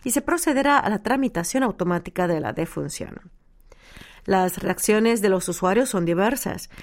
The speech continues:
Hay opiniones encontradas diciendo que es bueno poder transmitir los sentimientos de condolencias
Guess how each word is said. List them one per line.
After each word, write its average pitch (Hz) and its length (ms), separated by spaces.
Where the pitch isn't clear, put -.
Hay 226 120
opiniones 240 540
encontradas 214 720
diciendo 190 560
que 190 320
es 277 160
bueno 254 480
poder 165 280
transmitir 185 600
los 180 120
sentimientos 170 680
de 165 100
condolencias 175 840